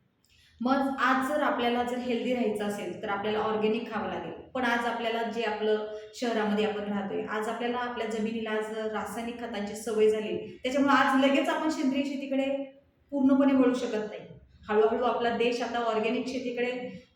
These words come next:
वळायला लागलेला आहे. पण महत्त्वाची गोष्ट म्हणजे आज आपली हेल्थ चांगली ठेवण्यासाठी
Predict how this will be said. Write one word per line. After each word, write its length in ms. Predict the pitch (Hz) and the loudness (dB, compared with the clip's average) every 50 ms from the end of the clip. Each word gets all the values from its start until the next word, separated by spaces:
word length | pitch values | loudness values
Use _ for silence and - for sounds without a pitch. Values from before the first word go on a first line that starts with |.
| 208 214 | -4 -2
वळायला 320 | 214 220 226 240 247 254 | 0 2 2 2 2 2
लागलेला 400 | 254 247 247 233 240 240 233 226 | 2 0 0 0 0 0 2 2
आहे. 280 | 220 220 208 - - - - - - _ _ _ _ _ _ _ _ _ _ - | 0 0 0 -2 -6 -8 -12 -16 -20 _ _ _ _ _ _ _ _ _ _ -2
पण 140 | 254 254 262 | 4 8 10
महत्त्वाची 380 | 262 262 262 262 262 262 262 | 12 12 12 10 8 6 2
गोष्ट 220 | 262 277 277 277 277 | 0 -2 -2 -2 -2
म्हणजे 220 | 262 262 262 262 | -2 0 0 0
आज 80 | - - | 2 4
आपली 480 | 233 262 - - 294 277 269 285 285 | 4 4 4 4 2 2 0 0 0
हेल्थ 180 | 254 269 269 269 | 0 0 0 0
चांगली 260 | 269 247 233 240 247 | 0 0 0 0 -2
ठेवण्यासाठी 540 | 247 254 240 - 233 226 226 247 226 226 - | -2 -2 -2 -2 -4 -4 -4 -4 -6 -6 -8